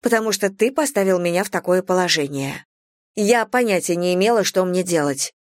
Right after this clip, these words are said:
Я не в курсе, кто знает о нас, а кто нет.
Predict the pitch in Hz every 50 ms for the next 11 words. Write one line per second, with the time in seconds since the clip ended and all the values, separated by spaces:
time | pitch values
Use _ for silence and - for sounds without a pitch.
0 | _ - 233 220 247 247 233 226 233 240 233 - - 330 277 226 - - 170 -
1 | - - - 196 190 170 170 190 202 247 269 277 233 190 - 165 165 165 156 156
2 | 151 - 170 165 - - 226 220 208 185 151 131 139 - -